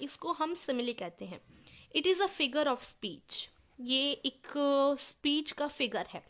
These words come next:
अब चलिए हम पढ़ते हैं सिमिले के बारे में। सिमिले क्या चीज़ है? देखिए, सिमिले का मतलब होता है तुलना करना दो चीज़ों की।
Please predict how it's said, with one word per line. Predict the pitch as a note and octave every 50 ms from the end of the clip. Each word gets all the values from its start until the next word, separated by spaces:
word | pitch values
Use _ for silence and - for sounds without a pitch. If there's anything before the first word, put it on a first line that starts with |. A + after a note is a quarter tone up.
| - - - - - - - - _
अब | C#4+ D#4 C#4 C#4
चलिए | - - C4+ G#3+ G#3 A3+ C4
हम | B3 C4+ C4
पढ़ते | - B3 A#3 A3 - A#3
हैं | B3 C#4+
सिमिले | D4+ - - C#4 B3+ B3+ C4 C4 C4
के | C4 A3+ G#3+
बारे | - - F3 F#3+
में। | F#3+ G3+ G#3 G#3+ - - - - - - - -
सिमिले | - - F4+ F#4 G4+ G4+ A4
क्या | A4 - - C#4+ B3
चीज़ | B3 - B3 G#3+ G3 - -
है? | - - _ _ _ -
देखिए, | C4 C4 C4 - - - -
सिमिले | - - - D4 D4+ E4 F4 F#4+
का | F#4+ G4 F#4
मतलब | E4+ D4 - C#4 D4 C4 B3+
होता | A3+ A3 - G#3
है | G#3 G#3 A#3 C4+ D#4 - _ _ _ -
तुलना | D4 B3+ A#3+ B3 C4 C#4+ D4
करना | D4 A#3+ G3+ G3+ A3 C#4 E4
दो | D4 A3+ C4 C#4 C#4
चीज़ों | C4+ - A3+ G#3+ F#3 F#3+ F3
की। | - F#3+ F3+